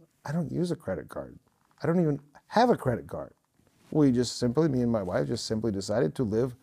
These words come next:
without credit cards. The day we got married, or a little bit before that, we decided we'd never have a credit card. Now, there have been some temptations to apply for a credit card,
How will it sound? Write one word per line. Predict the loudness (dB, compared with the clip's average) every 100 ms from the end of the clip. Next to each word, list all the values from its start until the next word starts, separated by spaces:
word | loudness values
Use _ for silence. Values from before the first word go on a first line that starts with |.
| _ 6
without | 6 6 0 -4 0
credit | 2 2 -2
cards. | -6 -6 -10 -16 -10
The | -4
day | -2 0
we | 0
got | 0 2
married, | 4 6 6 2 -8 -8 0
or |
a | 2
little | 2
bit | 0
before | -6 2 4
that, | 4 0
we | -4
decided | -4 0 0 2
we'd | -2 -4
never | -4 -4
have | -4 -6
a |
credit | -2 -2 -2
card. | -8 -16 -16 _ -20 -20 -20 -20 _ _
Now, | 2 4 6
there | 6 4
have | 0 -8 _
been | 4 4
some | 4 2
temptations | 4 6 4 2 0
to | 2
apply | 4 6 6 6
for | 0 -6
a |
credit | -2 -4 -2 0
card, | 2 2 0